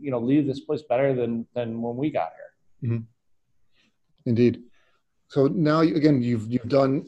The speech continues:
Speaker 2: <clears throat> a number of startups, and one of the biggest parts, as, as you mentioned, the biggest expenses of a startup is the people, but also the biggest, um,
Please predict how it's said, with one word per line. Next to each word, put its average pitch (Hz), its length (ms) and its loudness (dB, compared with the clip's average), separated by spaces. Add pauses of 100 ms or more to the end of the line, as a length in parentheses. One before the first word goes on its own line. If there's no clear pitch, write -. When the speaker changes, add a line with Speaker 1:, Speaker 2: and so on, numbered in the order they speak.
Speaker 2:
<clears throat> - 60 4
a 156 340 4
number 117 220 0
of 110 60 -4
startups, 170 480 6
and 123 280 2
one 147 140 4
of 139 40 6
the 127 60 4
biggest 147 360 4
parts, 113 340 0
as, 104 260 -4
as 104 140 -4
you 101 60 -4
mentioned, 113 360 -2
the 107 40 -4
biggest 113 300 0
expenses 104 880 0
of 95 160 -6
a 98 40 -8
startup 101 400 -4
is 95 120 -4
the 101 80 -10
people, 113 320 -2
but 120 140 4
also 170 240 2
the 147 80 -2
biggest, 151 460 0 (920)
um, 120 500 -2